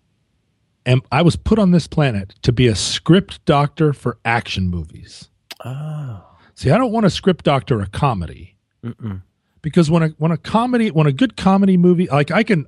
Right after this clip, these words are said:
Speaker 1: I can sit in a movie that's a bad comedy and go, "Oh my God, this was fucking terrible."
Speaker 2: It's
Speaker 1: This is
Speaker 2: hard to fix a comedy if it doesn't have good bones.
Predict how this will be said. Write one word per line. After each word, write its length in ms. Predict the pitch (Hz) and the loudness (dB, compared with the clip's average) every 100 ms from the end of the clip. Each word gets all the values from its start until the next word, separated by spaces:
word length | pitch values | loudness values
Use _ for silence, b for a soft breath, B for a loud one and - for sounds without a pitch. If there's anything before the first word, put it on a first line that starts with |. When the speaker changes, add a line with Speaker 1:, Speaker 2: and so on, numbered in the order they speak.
| - | -4
Speaker 1:
I 80 | |
can 240 | 220 180 123 | -2 -2 -4
sit 220 | - 135 | -2 -2
in 100 | 117 | -2
a 60 | 107 | -4
movie 300 | 117 123 110 | -2 0 0
that's 220 | 95 92 | -2 -4
a 60 | 95 | 0
bad 340 | 113 117 139 | 2 2 0
comedy 380 | - 151 156 156 | 2 2 2 2
and 120 | 107 | 0
go, 220 | 104 98 95 | -2 -4 -2
"Oh 340 | 110 98 90 | 0 0 -2
my 180 | 76 78 | -4 -8
God, 320 | 78 87 80 | -6 -4 -4
this 160 | 90 92 | -2 -2
was 160 | 85 - | -2 -6
fucking 360 | - 95 85 80 | -6 -4 -2 0
terrible." 340 | - 90 160 | 2 2 2
Speaker 2:
It's 100 | 220 | 2
Speaker 1:
This 100 | 95 | 2
is 60 | 90 | 4
Speaker 2:
hard 280 | 196 196 190 | 4 2 0
to 80 | 156 | -4
fix 360 | - 156 - | -4 -4 -4
a 40 | 139 | -8
comedy 600 | - 127 117 101 101 113 | -6 -2 -2 -2 -6 -4
if 160 | 127 | -4
it 80 | 131 | -2
doesn't 260 | 135 117 113 | -2 -4 -4
have 200 | 110 98 | -6 -6
good 200 | 104 90 | -8 -10
bones. 400 | 90 82 - | -14 -16 -20